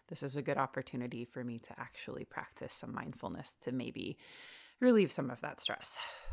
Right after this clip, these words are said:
So I'm going to do a meditative technique called the body scan.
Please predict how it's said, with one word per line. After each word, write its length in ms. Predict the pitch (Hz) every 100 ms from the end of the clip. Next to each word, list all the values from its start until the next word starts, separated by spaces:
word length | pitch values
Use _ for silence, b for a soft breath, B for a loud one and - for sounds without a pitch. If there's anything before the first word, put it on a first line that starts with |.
| B B B B B - _ _ _ _ _ _ _ _ _ _ _ _ _ _ _ _
So 100 | -
I'm 60 | 170
going 200 | 185 190
to 80 | 175
do 160 | 170
a 80 | 147
meditative 600 | 139 135 135 - 135 131
technique 460 | - 127 131 123 -
called 220 | - 165
the 60 | 120
body 280 | 120 -
scan. 440 | 156 - - 175